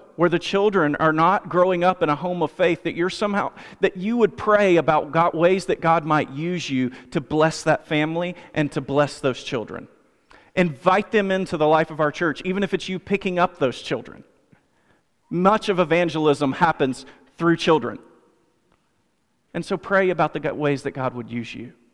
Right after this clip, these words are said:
But we need to find ways, Church of the Lamb, to grow internally in how we're ministering to children,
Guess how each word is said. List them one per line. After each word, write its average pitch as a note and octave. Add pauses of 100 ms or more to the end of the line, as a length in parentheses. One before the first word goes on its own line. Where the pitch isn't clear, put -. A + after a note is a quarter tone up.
(960)
But D3+
we D#3+
need E3
to E3+
find D3
ways, B2+
Church -
of -
the B2+
Lamb, A#2 (840)
to -
grow C3+
internally D#3
in C#3
how C#3+
we're C#3
ministering C#3+
to C#3
children, D3+